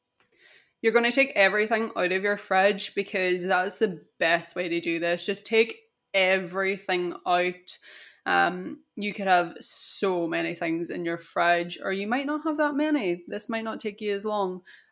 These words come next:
but some people have really big fridges and they've got a lot in it. So I'm gonna give you about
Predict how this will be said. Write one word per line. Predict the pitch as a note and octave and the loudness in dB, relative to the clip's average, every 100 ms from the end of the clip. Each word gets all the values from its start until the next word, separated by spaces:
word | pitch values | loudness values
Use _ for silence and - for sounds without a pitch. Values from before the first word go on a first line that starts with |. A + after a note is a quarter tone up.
| - | 2
but | F#3+ F#3 - - - | 6 6 2 -10 -4
some | A3+ G3+ | -2 -2
people | G3 E3+ | -2 -4
have | D3+ | -2
really | D#3+ D3 | -2 -4
big | - - | -6 -8
fridges | - - F3+ F3 | -10 -10 -8 -8
and | F3+ | -8
they've | E3+ | -8
got | - - | -6 -4
a | |
lot | E3+ E3+ - | -2 -2 -2
in | F3 | -2
it. | F3 F3 - | -2 -4 -8
So | - F#3 F3+ | -6 -4 -2
I'm | E3 | -2
gonna | F#3+ A3 B3+ | -2 0 2
give | B3+ | 4
you | C4 | 4
about | F#3+ | 4